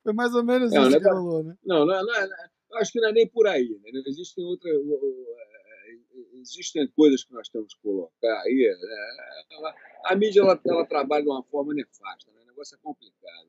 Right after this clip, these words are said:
Speaker 2: né? Então, é, vão se construindo verdades aí, E,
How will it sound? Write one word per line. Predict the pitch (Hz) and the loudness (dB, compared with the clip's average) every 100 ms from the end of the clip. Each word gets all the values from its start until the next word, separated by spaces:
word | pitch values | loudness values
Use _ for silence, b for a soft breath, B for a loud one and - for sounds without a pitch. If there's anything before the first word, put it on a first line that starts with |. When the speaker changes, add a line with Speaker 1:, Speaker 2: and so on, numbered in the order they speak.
| 98 | _
Speaker 2:
né? | 92 80 87 85 _ 90 | -20 _ _ _ _ _
Então, | 151 160 156 _ _ _ _ - | -14 -14 _ _ _ _ _ -14
é, | 131 123 117 | -10 -8 -2
vão | 147 | -2
se | - - | -2 -6
construindo | 165 143 - 135 147 147 117 110 | -6 -4 2 6 8 6 4 -2
verdades | 104 95 104 104 95 92 | -4 -4 -6 -6 -8 -8
aí, | 92 107 120 104 85 _ _ 92 | -8 -4 -2 -4 -6 _ _ _
E, | 101 101 98 92 90 | -14 -10 -8 -8 -10